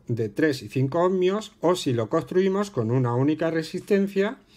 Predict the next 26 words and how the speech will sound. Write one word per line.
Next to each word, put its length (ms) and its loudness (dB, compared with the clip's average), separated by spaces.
de 300 2
uno 280 2
con 140 0
ochenta 360 -2
y 40 -2
siete 240 -2
cinco 360 -2
ohmios. 440 -4
Por 160 2
eso 180 0
se 140 -2
puede 260 0
decir 480 0
que 240 0
esta 240 -2
resistencia 920 -4
es 520 -2
equivalente 1040 -2
al 260 0
conjunto 800 -2
de 300 0
estas 520 -4
dos 280 2
resistencias. 960 -8
En 140 0
resumen, 640 0